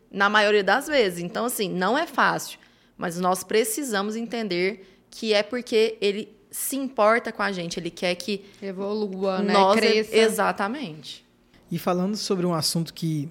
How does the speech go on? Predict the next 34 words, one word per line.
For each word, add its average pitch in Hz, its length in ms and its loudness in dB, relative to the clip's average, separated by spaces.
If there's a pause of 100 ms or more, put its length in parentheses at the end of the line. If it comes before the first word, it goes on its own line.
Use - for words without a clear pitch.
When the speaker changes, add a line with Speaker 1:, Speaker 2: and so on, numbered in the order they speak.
(120)
Speaker 3:
muita 180 400 0
gente 160 240 -2
aqui - 80 -4
no 156 80 0
escritório 147 460 -4
gosta, 151 680 -2
a - 60 -20
parte 165 320 -2
financeira 196 600 2
do 170 80 -2
escritório, 175 560 0
né, 175 140 2
Isadora? 202 800 4
Speaker 1:
Adoro. 240 40 -4 (580)
Speaker 3:
<laughs> 381 640 0
Eu 165 140 0
acho 165 220 0
que - 60 -4
seria 175 240 2
interessante 165 580 0
também 156 260 -4
a 165 40 -2
gente 180 200 -4
falar 175 220 -2
um 165 120 -2
pouco, 180 380 -4
não 302 140 -4
só 254 240 -4
do 156 100 -6
financeiro, 185 480 -2
mas 202 200 0
também 196 280 -2
da 196 80 -2
parte 185 560 -4